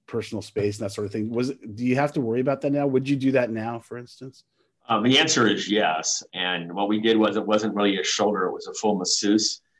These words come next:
Speaker 2: uh, who came in with a table, and it was in a locked room, and it was a full massage for a half an hour. Uh, and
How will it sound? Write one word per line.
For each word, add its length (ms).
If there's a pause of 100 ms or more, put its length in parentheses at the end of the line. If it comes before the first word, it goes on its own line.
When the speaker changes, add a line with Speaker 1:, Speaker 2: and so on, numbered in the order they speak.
(260)
Speaker 2:
uh, 140
who 120
came 280
in 180
with 220
a 40
table, 540
and 240
it 60
was 180
in 100
a 260
locked 340
room, 320
and 260 (320)
it 60
was 160
a 40
full 480
massage 460
for 140
a 100
half 220
an 80
hour. 360 (400)
Uh, 280 (100)
and 580